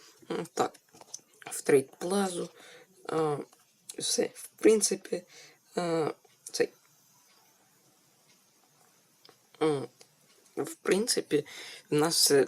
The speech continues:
ду-, дуже добре почалася серія, типу, е, подаруночок, там всі діла.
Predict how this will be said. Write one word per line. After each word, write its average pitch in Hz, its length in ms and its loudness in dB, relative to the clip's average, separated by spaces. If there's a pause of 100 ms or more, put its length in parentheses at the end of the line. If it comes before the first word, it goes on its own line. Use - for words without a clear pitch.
(120)
ду-, 143 680 2
дуже 131 260 0
добре 139 320 6
почалася 165 520 0
серія, 170 460 2
типу, 139 420 -2 (920)
е, 139 200 2 (260)
подаруночок, 160 760 4
там 131 200 -2
всі 127 460 -2 (120)
діла. - 560 0